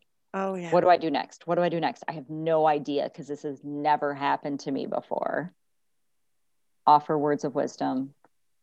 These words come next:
Speaker 2: Um, you know, go help make poster boards. It's not that complicated. It's a very small monetary investment.
Speaker 1: Yeah.
Speaker 2: Um, so yeah, so be, be a resource to those who are very much in need at that moment.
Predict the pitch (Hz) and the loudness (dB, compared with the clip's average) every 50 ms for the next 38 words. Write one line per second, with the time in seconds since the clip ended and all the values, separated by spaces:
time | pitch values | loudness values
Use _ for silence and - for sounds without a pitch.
0 | _ - - 131 127 127 127 123 127 127 135 139 _ _ _ _ _ - 160 147 | _ -8 -6 -4 -4 -4 -4 -6 -6 -8 -10 -14 _ _ _ _ _ -8 -6 -4
1 | 139 135 131 - _ - 165 160 165 165 160 - - 160 - 170 160 - - 156 | -4 -6 -6 -6 _ 2 4 6 6 6 6 4 2 -2 0 0 0 0 0 -4
2 | 143 - - - - - - - - - - - - - - - - - _ _ | -4 -6 -6 -6 -6 -6 -6 -8 -8 -8 -6 -4 -4 -6 -6 -10 -16 -20 _ _
3 | _ _ - - - 143 143 - 147 147 143 - 147 135 127 - 135 - 135 131 | _ _ -14 -8 -6 -6 -4 -2 -2 -4 -2 -2 -2 -2 -2 -4 -4 -2 -2 -2
4 | 117 131 117 123 - - - 117 - 135 135 135 131 - - - 139 139 139 131 | 0 -2 -4 -6 -8 -8 -6 -4 -2 -2 -2 -2 -4 -4 -2 -2 0 2 2 2
5 | 127 - - - - 135 131 143 135 131 - - 139 135 127 - - - - - | 0 -2 -4 -4 -2 -2 0 0 -2 -4 -4 -4 -4 -4 -2 -2 -2 -4 -4 -4
6 | - - - - - - _ _ _ _ _ _ _ _ - 160 151 147 - _ | -8 -8 -8 -10 -10 -14 _ _ _ _ _ _ _ _ -10 -10 -10 -10 -14 _
7 | - 131 127 127 127 123 123 123 131 135 - _ _ - - - 175 151 135 139 | -12 -10 -8 -6 -6 -4 -6 -6 -8 -12 -20 _ _ -4 0 4 4 4 4 2
8 | - - 151 143 - 170 165 165 160 - - - _ - 156 156 160 156 147 135 | 0 -2 -2 0 0 0 0 0 0 -2 -6 -8 _ -4 -2 2 2 2 2 2
9 | 139 143 143 139 - 135 131 131 131 - - - 135 123 127 131 127 131 - - | 0 -2 -4 -4 -4 -4 -4 -4 -6 -8 -8 -8 -6 -4 -4 -4 -4 -6 -8 -10
10 | - - - - 147 127 131 135 131 127 123 - _ _ _ _ _ _ - 139 | -16 -16 -8 -6 -4 -2 0 -2 -2 -2 -6 -10 _ _ _ _ _ _ -12 -2
11 | 127 160 151 143 139 135 135 127 131 - - 139 127 - 131 - - - - - | 2 4 4 6 4 2 0 -2 -2 -4 -4 -4 -2 -4 -4 -4 -4 -4 -4 -4
12 | - - - - - - - - - | -4 -2 -2 -4 -4 -4 -6 -8 -8